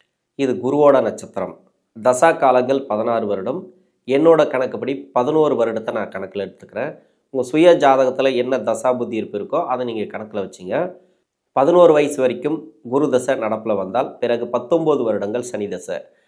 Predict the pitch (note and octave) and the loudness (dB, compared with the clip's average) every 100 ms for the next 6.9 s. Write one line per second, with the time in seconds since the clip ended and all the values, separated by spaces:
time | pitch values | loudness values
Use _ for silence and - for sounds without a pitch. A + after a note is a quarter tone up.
0 | _ _ A#2 C3+ D#3+ D#3 F3+ - C3+ B2 | _ _ -2 2 4 4 4 2 0 -2
1 | B2 G#2+ G#2+ G#2+ B2 A2+ G#2+ D#3 A#2+ - | -2 -2 -4 -2 -2 0 -4 -4 -6 -6
2 | G#2 F#2 - _ _ - C#3 C#3 E3 D3+ | -6 -6 -10 _ _ -4 0 4 4 4
3 | C#3+ C3 A#2 - D#3+ B2+ A2+ - A2+ A#2+ | 2 0 0 -2 -4 -2 -2 -4 -4 -4
4 | A2+ A2 B2 G2+ G2+ G#2 F#2 F2+ F#2 - | -4 -6 -6 -6 -6 -4 -6 -6 -12 -20
5 | _ _ _ _ - E3+ G3 F3+ E3 C#3+ | _ _ _ _ 4 6 6 6 2 2
6 | B2+ C3 - A#2 A2+ A2 G2+ G2 A#2 | 0 -2 -2 -2 0 -2 -2 -4 -2